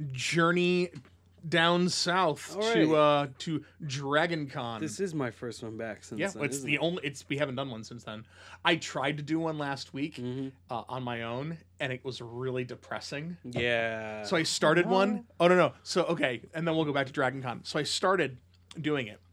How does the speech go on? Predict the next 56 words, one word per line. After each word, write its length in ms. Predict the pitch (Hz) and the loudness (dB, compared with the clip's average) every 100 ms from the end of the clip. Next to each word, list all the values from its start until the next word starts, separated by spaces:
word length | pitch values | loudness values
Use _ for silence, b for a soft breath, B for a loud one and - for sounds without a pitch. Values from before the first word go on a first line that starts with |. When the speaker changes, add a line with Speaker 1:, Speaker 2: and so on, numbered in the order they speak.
| B B B B | B B B B
Speaker 1:
and 100 | 147 | -4
I 80 | 143 | -2
have 180 | 135 226 | 4 4
the 80 | 185 | 4
recording. 420 | 139 - 185 147 | -2 0 0 0
I 60 | 110 | -2
can 100 | 131 | -6
actually 240 | 139 156 | -6 -6
play 220 | 131 135 | -6 -4
it 80 | 131 | -4
for 160 | - 123 | -6 -8
you 60 | 117 | -6
at 60 | |
some 120 | 120 117 | -10 -10
point. 140 | 117 | -8
I 40 | |
won't 140 | 120 117 | -8 -8
do 80 | 117 | -10
it 60 | |
here. 160 | 131 113 B B B _ | -10 -10 B B B _
But 120 | 160 | 2
it 40 | |
was 120 | 151 170 | 2 0
just 140 | 175 | -2
about, 260 | 160 143 131 | 0 0 -2
like, 140 | 131 | -8
me 220 | 123 131 | -8 -6
and 80 | 139 | -4
my 100 | 135 | -4
mental 300 | 123 120 127 120 | -4 -6 -8 -8
health, 440 | 120 139 - - _ _ _ _ _ _ _ _ _ _ | -8 -10 -12 -20 _ _ _ _ _ _ _ _ _ _
and 120 | 151 | 0
it 100 | 170 | 2
was 220 | 139 117 - _ | 0 -8 -12 _
sad. 920 | - - - - 107 95 98 - - - | -8 -6 -4 -6 -8 -10 -14 -16 -14 -10
Speaker 2:
Oh, 80 | |
that's 260 | 151 208 277 | 4 4 4
Speaker 3:
Oh 40 | |
Speaker 2:
an 60 | 320 | 0
Speaker 3:
my 80 | 294 | 0
God. 60 | 262 | 0
Speaker 2:
episode 240 | 208 220 | 2 8
Speaker 1:
It 200 | 208 143 | 8 8
Speaker 2:
we 120 | 180 | 4
Speaker 1:
was 420 | 160 147 143 180 143 | 6 6 6 2 0
Speaker 2:
could 100 | 117 | 0
do, 220 | 143 156 | 2 4
though. 80 | 117 | 4
Speaker 1:
sad. 840 | 110 107 104 - 156 139 123 117 | 0 -4 -4 -4 -2 -2 -4 0
Yeah, 200 | 165 165 | 4 4
but 80 | 151 | 4
it 60 | 156 | -4
was 160 | 160 | -6
me 320 | 147 185 214 208 | -2 -2 -2 -4
sitting 240 | - 170 | -4 -2
there 180 | 151 | -2